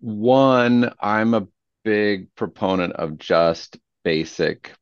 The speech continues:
blocking and tackling and clean execution. So I think where we've failed before is when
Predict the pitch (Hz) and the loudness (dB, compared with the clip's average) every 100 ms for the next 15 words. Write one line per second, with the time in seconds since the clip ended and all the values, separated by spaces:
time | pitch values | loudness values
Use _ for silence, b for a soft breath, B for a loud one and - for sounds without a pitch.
0 | _ - 76 82 90 92 87 - 78 76 | _ -4 0 0 0 -4 -2 -2 -2 -4
1 | 87 85 82 - - - _ _ _ 85 | -8 -10 -8 -8 -10 -14 _ _ _ -4
2 | 82 82 78 - - _ _ - - 90 | -2 -4 -8 -14 -20 _ _ -18 -8 -4
3 | 85 80 78 76 - - - 78 - 107 | -4 -4 -4 -6 -8 -10 -6 -6 -4 -4
4 | 107 98 85 87 80 _ b b b b | -2 -2 -2 -4 -6 _ b b b b
5 | - 95 95 92 87 87 80 - - _ | -6 0 4 4 2 2 -2 -8 -20 _
6 | 101 92 98 110 110 127 - 139 147 165 | 0 2 4 2 0 -4 -2 2 2 2
7 | 180 - b b - 98 82 90 87 85 | 0 -4 b b -8 -8 -6 -4 -2 -2
8 | 87 | -6